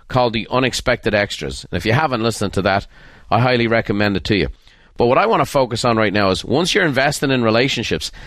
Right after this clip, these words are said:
now you need to stand out with service. You know, if I put ten people in the room that are self-employed and I say, "Why should somebody do business with you?" They'll all say, "I provide good service. I provide good service." Yeah, good service, good service, good service. And after a while,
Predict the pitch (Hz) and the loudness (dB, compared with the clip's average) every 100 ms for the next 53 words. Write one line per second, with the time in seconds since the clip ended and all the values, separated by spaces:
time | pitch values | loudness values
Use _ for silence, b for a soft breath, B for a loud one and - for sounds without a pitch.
0 | B B 131 170 185 170 156 131 - - | B B 0 2 2 2 2 0 -2 0
1 | 170 170 160 135 160 185 117 120 117 95 | 0 0 0 2 2 2 -2 -2 0 0
2 | 71 52 - - _ _ b b b b | 0 -6 -10 -12 _ _ b b b b
3 | - 139 135 123 - 139 196 202 - 113 | 0 2 2 0 -2 0 0 2 -2 -4
4 | b b - 170 151 151 139 127 123 117 | b b 0 0 0 0 0 0 0 2
5 | 117 107 101 98 95 117 - 92 104 90 | 2 2 2 0 2 0 0 -2 0 0
6 | 87 85 104 92 B B B 113 139 143 | 0 0 0 0 B B B 0 2 2
7 | - 123 - 123 113 104 107 104 95 101 | -2 -4 -2 0 2 2 0 0 -2 0
8 | 104 92 113 131 123 117 101 - - 104 | 2 2 2 2 0 0 -2 -6 -4 0
9 | 110 101 107 101 101 101 87 90 69 69 | 0 0 0 0 2 0 0 0 0 -4
10 | - 110 98 95 87 92 - 69 107 113 | -2 -2 -2 -2 0 -2 -2 -2 -2 -2
11 | 151 - 73 71 - 113 69 76 - 76 | -2 -4 -6 -6 -6 -4 -4 -4 -6 -4
12 | 69 69 B B B B B - 165 202 | -2 -4 B B B B B -2 0 0
13 | 160 156 156 190 147 131 | 0 0 2 4 4 0